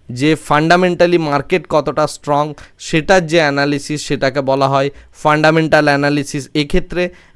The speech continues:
ব্যালেন্স শিট পড়তে হয় এবং তার সাথে সাথে কোয়ার্টারলি রেজাল্ট, অ্যানুয়াল রেজাল্ট, কোম্পানির কি ও, মানে, ওভারভিউ রয়েছে, তার সাথে কোম্পানি ভবিষ্যতে কি দেখতে চাইছে, আহ,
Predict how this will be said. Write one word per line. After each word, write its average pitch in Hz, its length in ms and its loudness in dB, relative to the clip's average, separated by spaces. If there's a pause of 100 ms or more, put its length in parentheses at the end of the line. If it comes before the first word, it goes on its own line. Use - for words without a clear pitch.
ব্যালেন্স 139 500 2
শিট 190 240 -6
পড়তে 170 320 0
হয় 175 280 0 (320)
এবং 143 280 -2
তার 143 220 2
সাথে 151 300 -4
সাথে 165 280 -4
কোয়ার্টারলি 160 640 0
রেজাল্ট, 151 480 0
অ্যানুয়াল 147 540 -2
রেজাল্ট, 151 480 0 (320)
কোম্পানির 151 540 0
কি 156 320 0
ও, 131 440 0
মানে, 127 420 -2 (140)
ওভারভিউ 160 580 4
রয়েছে, 160 540 0 (320)
তার 139 200 2
সাথে 147 300 -2
কোম্পানি 147 520 -2
ভবিষ্যতে 151 680 -2
কি 156 200 -10
দেখতে 147 360 -2
চাইছে, 156 520 -2
আহ, - 680 -6